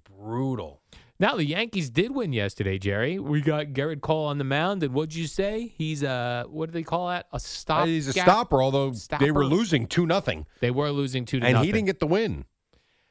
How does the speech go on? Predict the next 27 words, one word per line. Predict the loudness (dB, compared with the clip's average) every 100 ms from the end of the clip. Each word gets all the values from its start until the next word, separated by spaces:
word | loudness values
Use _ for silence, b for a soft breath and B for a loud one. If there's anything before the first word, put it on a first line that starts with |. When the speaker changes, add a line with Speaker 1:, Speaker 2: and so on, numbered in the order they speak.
| _ _ -2
Speaker 2:
Yeah, | 0 0 2
those | 2 2
felt | 2 2
like | 2 -2 -8
cheap | -6 -4 -2 2
runs | 2 2 0
for | 0
whatever | 0 -2 -2 -2
reason. | -2 -4 -4
Like | -6 -6 _ _ _ _ _ _ _ _ _ -18 -10 -10 -10 -14 -12 -8
Speaker 1:
Fair. | 4 4 4 -2
Speaker 2:
Yeah. | -2 -2 4
Speaker 1:
But | 4 4
he | 0 0
still | -2 2 2 2
left, | 2 2 2 -2 -10 -4
and | -2 0
they |
weren't | 2 2 0 0
winning. | 0 0 -4 b b b b b b
So | 2 4 4 0
Wandy | 2 4 2 -2
Peralta | 2 2 4 0 -2 -4
gets | -4 -6
the | -6
win. | -6 -8 -10 -16 _ _ _ _ _ -8 -6 -8 _ _ _ _ _ _ _ -6
I, | -4 -4